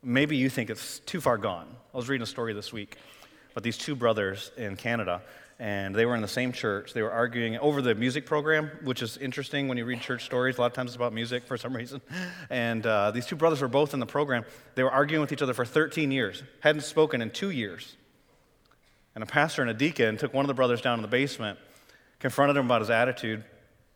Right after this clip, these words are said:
and, uh, he repented, brought the other brother down, and he confessed, sought reconciliation. The one brother looked at him and said, "It's about time."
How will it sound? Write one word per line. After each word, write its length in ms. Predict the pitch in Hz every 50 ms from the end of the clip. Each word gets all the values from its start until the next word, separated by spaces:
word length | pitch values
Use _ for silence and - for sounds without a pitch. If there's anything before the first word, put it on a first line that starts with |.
| _ _ _ _ _ - - -
and, 280 | 120 113 110 107 98
uh, 120 | 104 101 98
he 120 | 110 139
repented, 400 | 127 123 - - 131 127 - 123 110
brought 120 | 123 117
the 100 | 113 127
other 180 | 123 123 139 123
brother 240 | 117 120 113 113 107
down, 240 | 113 110 107 107 107
and 80 | 107
he 100 | 107 120
confessed, 560 | 117 - 110 - - 123 117 107 - - - - - - - - - - _ -
sought 220 | - - 123 117
reconciliation. 680 | 117 120 120 123 113 - 117 113 113 113 113 - - 104
The 40 | 107
one 160 | 104 113 117
brother 160 | 113 120 117
looked 200 | 110 113 113 -
at 40 | 120
him 100 | 107 104
and 40 | 98
said, 100 | - 113
"It's 100 | 95 -
about 220 | 120 143 180 190
time." 380 | - 160 185 190 180 139 131 127